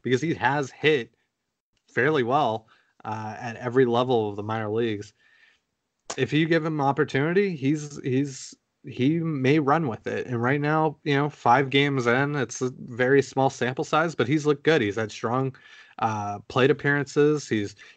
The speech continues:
he's walked a little. He's taken pitches. He's, you know, strung out some pretty long A Bs in the times that he has gotten out. Um,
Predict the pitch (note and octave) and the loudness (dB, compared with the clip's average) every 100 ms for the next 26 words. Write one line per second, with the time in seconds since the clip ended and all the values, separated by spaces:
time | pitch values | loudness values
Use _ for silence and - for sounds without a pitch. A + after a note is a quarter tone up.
0 | - G#2+ G2+ G2+ G2+ B2 - D3+ C#3 C#3 | -2 -2 -2 -4 2 2 2 2 2 4
1 | C#3+ C#3+ C#3 A2 G2 - - - A#2 B2 | 4 4 2 -2 -6 -10 -12 0 2 2
2 | B2+ B2 B2 - A#2 G2+ - C#3+ - D3 | 0 -4 -8 -14 -18 -8 0 0 2 -2
3 | D3 - A2 G#2 - _ - - A2 G#2 | -2 -4 -4 -6 -10 _ -20 -10 -6 -6
4 | G#2+ - - C3 C3+ C3+ C#3 - A2 G#2+ | -8 -6 2 2 4 2 0 -6 -8 -10
5 | - - C3+ C3+ A2+ A2 A#2+ C3 B2 A#2+ | -4 0 2 2 0 0 0 0 -2 -4
6 | A2+ G#2+ C3+ D3+ C#3 A2+ A2+ G#2+ - A#2+ | -4 -4 -4 -4 -6 -10 -8 -8 -2 -2
7 | A#2+ A2+ G#2 G2 - G#2+ B2 A#2 A#2+ C3 | -2 -4 -6 -6 -6 -4 -4 -2 -4 -4
8 | A2 A#2 D#3 - - - - - - A2+ | -8 -2 -2 -4 -18 -20 -20 -20 -8 -4
9 | A2 G#2+ A2 | -4 -4 -6